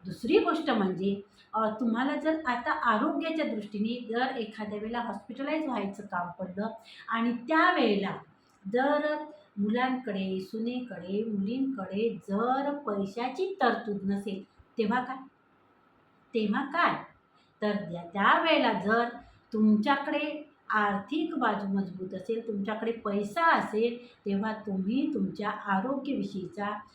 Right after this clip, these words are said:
खर्च तुम्ही स्वतः करू शकता. आणि म्हणूनच म्हणते की तुमचं खरं आधारस्तंभ हे आर्थिक बाजू मजबूत असणे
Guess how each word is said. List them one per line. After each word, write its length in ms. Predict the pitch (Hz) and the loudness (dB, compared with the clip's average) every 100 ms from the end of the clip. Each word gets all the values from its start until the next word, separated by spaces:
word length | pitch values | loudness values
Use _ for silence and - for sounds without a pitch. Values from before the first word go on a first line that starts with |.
| - - | -20 -6
खर्च 400 | 202 196 - 220 | 0 0 0 -6
तुम्ही 560 | 220 - 202 190 202 | -6 -6 -4 0 0
स्वतः 560 | 214 - 175 190 190 196 | 0 -6 -10 -6 -4 -4
करू 320 | - 165 165 | -6 -10 -10
शकता. 340 | 165 170 - _ _ _ _ _ _ _ _ _ _ _ _ _ _ _ - | -12 -14 -20 _ _ _ _ _ _ _ _ _ _ _ _ _ _ _ -12
आणि 120 | 185 180 | -6 -4
म्हणूनच 600 | 180 190 247 381 381 262 | 2 4 6 8 6 4
म्हणते 640 | 208 - 226 233 - - - - | 0 2 4 4 2 -10 -20 -6
की 220 | 233 233 - | -4 -4 0
तुमचं 540 | 233 226 220 294 311 | 2 2 2 2 2
खरं 300 | 262 202 202 208 196 | 0 0 0 -2 -2
आधारस्तंभ 840 | 202 208 277 294 - - 190 180 208 226 - _ - | -2 0 0 -2 -6 -6 -6 -2 -2 -4 -8 _ -2
हे 280 | 226 247 - 190 | 2 2 0 -2
आर्थिक 640 | 185 - - 311 - 269 | -2 -2 -2 0 0 0
बाजू 400 | 247 202 208 214 | 2 2 0 2
मजबूत 680 | 214 214 202 214 311 339 233 | 2 2 0 -2 -2 -2 -2
असणे 300 | 196 - | -6 -4